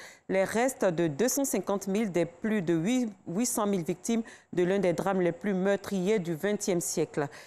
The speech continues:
Cette visite officielle d'Emmanuel Macron au Rwanda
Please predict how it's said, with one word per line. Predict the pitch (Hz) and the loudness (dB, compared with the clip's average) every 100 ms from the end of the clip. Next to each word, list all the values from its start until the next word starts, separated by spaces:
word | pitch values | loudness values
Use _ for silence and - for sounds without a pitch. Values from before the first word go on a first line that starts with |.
| - | -16
Cette | - 208 | -2 0
visite | 175 180 202 | 2 0 0
officielle | 175 - 175 - 185 | -2 -2 -2 0 0
d'Emmanuel | 170 165 165 175 | 2 2 2 2
Macron | 170 165 - 185 | 2 0 0 0
au | 170 | 0
Rwanda | 180 175 196 220 | 0 0 2 0